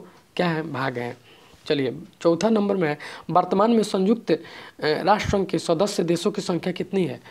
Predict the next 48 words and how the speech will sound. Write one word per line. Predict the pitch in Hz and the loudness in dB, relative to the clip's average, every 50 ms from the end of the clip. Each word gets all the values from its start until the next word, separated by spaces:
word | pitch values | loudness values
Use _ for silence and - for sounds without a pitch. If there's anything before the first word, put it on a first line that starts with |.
| - - - - - _ _ | -20 -20 -20 -20 -20 _ _
तो | - 151 | 0 0
संयुक्त | 139 - 175 175 180 214 208 - 226 | 2 2 2 2 2 2 0 2 0
राष्ट्र | - 190 180 - - | 0 0 0 -2 -2
संघ | 196 185 | -2 -2
के | - 185 | -2 -2
सदस्य | - - 175 185 190 185 - | -2 -2 -2 -2 -2 -2 0
देशों, | 165 170 160 147 - - 170 175 165 160 | 0 0 0 0 -4 -4 -4 -4 0 0
देशों | 160 160 - - 170 | 0 2 2 0 -4
की | 175 | -4
संख्या | - - 170 156 - 170 | -4 -4 -4 -2 -2 -4
पूछ | - - 180 165 165 | -2 -2 -4 -2 -2
रहा | 147 131 127 | -4 -4 -6
है, | 135 - - - - - - _ - | -8 -10 -16 -20 -20 -20 -20 _ -6
तो | 147 | -4
एक | - - 180 175 | 0 0 0 0
सौ | - - 180 | 2 0 0
तिरानवे | 175 - 180 165 151 143 143 147 151 151 | 2 2 2 4 4 2 2 2 2 2
है, | 131 123 127 123 - _ _ - _ _ _ - _ | 2 -2 -6 -12 -18 _ _ -20 _ _ _ -6 _
एक | 165 165 - | -4 -4 -2
सौ | - 165 | -4 -4
तिरानवे, | 160 - 147 135 127 123 120 120 120 - - - - - | -2 0 0 0 0 0 -4 -6 -8 -8 -14 -18 -4 -2
एक | 180 180 | -2 -2
सौ | - - - | 0 -4 -4
तिरानबावाँ | - - 180 160 156 156 156 147 143 151 170 196 185 | 0 0 2 2 2 2 2 0 2 0 0 -2 0
सदस्य | - 185 165 165 165 165 - - | 0 2 2 2 0 0 0 -2
के | 156 151 - - 147 | -2 -2 -2 -4 -4
में | 151 147 139 | -4 -4 -2
पूछेंगे | - 160 156 - 175 160 147 135 131 - - - - _ _ | -2 -4 -2 0 0 2 2 0 -2 -4 -10 -20 -20 _ _
तो | 147 139 | -4 -2
दक्षिण | 131 135 131 - - 214 196 | 0 0 -2 0 -2 -2 -2
सूडान, | 190 - 156 135 127 120 120 123 | 0 0 0 0 0 -2 -2 -4
दक्षिण | 127 143 131 - - 196 | -6 -6 -6 -2 -2 -2
सूडान | 185 - 190 165 143 135 135 - - | -2 0 -2 0 0 0 0 -2 -4
एक | 165 165 | -6 -2
सौ | - 165 | -2 -2
तिरानबावाँ | 160 - 156 147 139 139 139 131 131 139 147 156 | 0 0 -2 -2 -2 -2 -2 -2 0 0 0 -2
सदस्य | - - 135 123 123 117 - - 135 | -2 -4 -6 -6 -8 -10 -10 -14 -18
है। | - - - - - - - | -18 -16 -20 -20 -20 -4 0
चलिए, | - 175 160 147 135 - - - - - | 2 4 4 2 0 -2 -10 -18 -8 -6
उसके | 165 - - 190 | -6 -2 2 2
बाद | 196 196 | 4 4
देखते | 175 180 180 196 | 4 2 0 0
हैं, | 170 | -4
संयुक्त | - - 180 175 190 220 220 - | -2 0 0 2 2 2 2 2
राष्ट्र | - 175 180 180 180 - | 0 0 0 0 0 0
या | 175 160 156 - | 0 0 0 2
यूनाइटेड | 175 170 170 165 160 160 156 226 208 | 0 2 4 4 2 2 2 2 2
नेशंस | 185 170 160 156 - - 190 185 180 - - | 2 2 0 0 0 0 -2 -2 -2 -4 -12